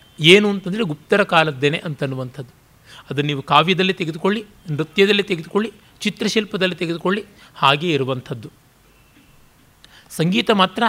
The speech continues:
ಒಂದು ಸ್ವಲ್ಪ ವಿನಾಯಿತಿ ಆಗಬಹುದು ಅಂತ ಅನಿಸುತ್ತದೆ. ಇರಲಿ, ಇಲ್ಲಿ ನೋಡಿದ್ರೂ ನಮಗೆ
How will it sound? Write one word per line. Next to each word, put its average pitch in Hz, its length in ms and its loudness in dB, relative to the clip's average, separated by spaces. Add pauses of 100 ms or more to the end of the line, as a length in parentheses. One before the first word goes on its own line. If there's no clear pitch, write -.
(120)
ಒಂದು 165 160 -4
ಸ್ವಲ್ಪ 165 300 -4
ವಿನಾಯಿತಿ 147 460 0
ಆಗಬಹುದು 117 440 -4
ಅಂತ 160 160 -8
ಅನಿಸುತ್ತದೆ. 135 460 -8 (1200)
ಇರಲಿ, 220 240 0 (800)
ಇಲ್ಲಿ 311 260 4
ನೋಡಿದ್ರೂ 220 380 2
ನಮಗೆ 170 340 -2